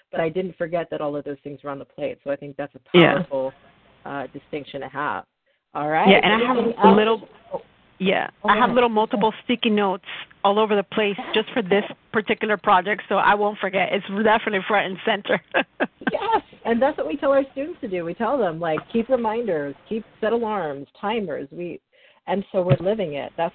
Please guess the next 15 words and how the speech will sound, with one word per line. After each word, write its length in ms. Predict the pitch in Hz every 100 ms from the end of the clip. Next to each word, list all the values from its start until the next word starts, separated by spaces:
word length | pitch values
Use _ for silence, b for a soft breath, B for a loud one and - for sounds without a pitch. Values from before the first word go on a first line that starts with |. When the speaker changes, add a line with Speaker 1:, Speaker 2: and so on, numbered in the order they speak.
| -
Speaker 1:
the 60 | 165
best 200 | 147 - -
part. 300 | 170 202 147 - _ _ - _ _ -
I 40 |
love 220 | 156 202
it. 120 | 196 180 - - - _ _ _ _ _ _ _ _ _ _ _ _ _ _ _ _
Anything 340 | 190 226 233 233
Speaker 2:
Thank 160 | 262 -
Speaker 1:
else 40 |
Speaker 2:
you 60 | -
Speaker 1:
from 100 | 214
Speaker 2:
so 100 | 240
much, 180 | 233 220
Speaker 1:
anybody? 180 | 208 208
Speaker 2:
Cassandra. 520 | 180 170 165 170